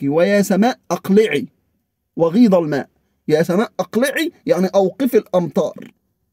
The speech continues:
أوقف الأمطار، يا أرض ابلعي مائك يعني يا أرض امتص المياه الأمطار اللي نزلت من السماء، وغيض الماء يعني نقص الماء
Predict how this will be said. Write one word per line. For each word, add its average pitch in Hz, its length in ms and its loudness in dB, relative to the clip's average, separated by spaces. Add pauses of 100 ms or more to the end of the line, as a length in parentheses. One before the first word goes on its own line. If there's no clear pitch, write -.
(360)
أوقف 180 640 -2
الأمطار، 170 480 -2
يا 160 200 2
أرض 214 200 0
ابلعي 214 300 0
مائك 302 320 2
يعني 185 220 -2
يا 185 160 -2
أرض 277 160 0
امتص 220 360 0
المياه 196 300 4
الأمطار 175 440 -2
اللي 165 160 0
نزلت 180 360 0
من 160 80 -2
السماء، 131 400 -4 (380)
وغيض 196 380 2
الماء 254 360 2 (360)
يعني 175 280 4
نقص 220 440 2
الماء 196 520 2